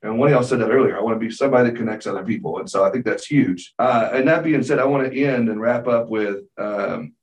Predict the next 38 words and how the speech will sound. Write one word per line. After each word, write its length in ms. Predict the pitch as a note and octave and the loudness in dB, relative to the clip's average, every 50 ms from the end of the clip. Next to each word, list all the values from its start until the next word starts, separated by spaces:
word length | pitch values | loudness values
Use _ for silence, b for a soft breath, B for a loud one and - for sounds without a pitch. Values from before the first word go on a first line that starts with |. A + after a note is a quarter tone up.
| _ _ | _ _
the 100 | - A3 | 0 0
best 320 | G#2+ A2+ C3+ C#3 C#3+ - - | 4 6 4 4 4 4 4
piece 220 | D3 C3+ B2+ A#2+ | 4 4 4 2
of 80 | A2 A2 | 0 -2
advice 480 | G#2+ G2+ G2+ G2 G2 F#2+ F#2 F#2+ - | -2 -2 -2 -2 -2 -2 -4 -6 -8
you 80 | G#2+ A2 | -8 -6
can 180 | A2+ A2 G2+ F#2 | -4 -4 -4 0
get, 400 | G2+ G#2 G2+ G2 F#2+ F#2+ - - - F#2 | 0 2 2 2 0 0 -4 -8 -8 -6
uh, 200 | F#2+ G2 F#2+ F#2 | -6 -4 -2 0
or 80 | G2+ G#2 | 2 2
you 140 | A2+ A#2 | 4 4
can 180 | A2+ A2+ G#2+ G#2 | 4 4 2 2
give 320 | - A#2 A2+ A2 G#2 G2 G2 | 4 4 4 6 6 4 2
right 240 | G2+ G#2+ G#2 - - | 2 0 -2 -4 -4
now 200 | G2 G2 F#2+ F#2+ | -6 -6 -6 -4
to 140 | F#2+ G#2 G2+ | -4 -2 -2
an 60 | G2+ | -2
insurance 420 | G2+ G2+ - G2+ F#2+ F#2+ F#2 F#2+ | -2 -4 -4 -6 -6 -6 -6 -4
agent 420 | F#2 F#2 F2+ F#2 G2 F#2+ F#2 F#2 - _ - | -4 -4 -4 -4 -6 -6 -8 -8 -6 _ 0
on 240 | A#2+ C3 C3 B2 B2 | 2 2 2 4 4
building 360 | C#3 C#3 C#3 C#3+ C#3+ B2+ A#2+ | 4 4 6 6 4 4 2
with 120 | A2 G#2 | 2 0
a 40 | G2+ | 0
referral 420 | G2 G2 G2 C#3+ D#3 D#3 D3 C#3 | -2 -2 -2 0 2 2 2 2
partner, 320 | C#3 C#3 C#3 C3 C3 B2+ A#2+ | 2 0 0 0 0 -4 -4
something 480 | - - D#3+ E3 E3+ E3 D3 C#3 C3 | -2 -2 -2 -2 0 0 -2 -2 -2
in 140 | A#2+ A#2 A#2 | -2 -2 -2
the 80 | A2 A2+ | -2 -2
same 220 | - C3 B2 A2 A2 | -2 -2 -2 -2 -2
realm 140 | A2 G#2+ G#2+ | -2 -2 -2
what 80 | G#2+ - | -2 -4
we've 100 | G2 G2 | -4 -6
been 120 | G2 F#2 | -6 -4
talking 300 | G2+ G2 F#2+ F#2+ F#2+ F#2 | -2 -2 -2 -2 -2 -4
about. 280 | F#2 F#2 E2+ E2+ - - | -4 -4 -4 -4 -2 -2
I 80 | A2+ | -2
will 100 | A#2 A2 | -2 -2
start 640 | G#2+ - - - - A#2+ A#2+ B2 A#2+ A2+ - - - | -2 -6 -8 -4 0 4 4 6 4 4 2 -2 -6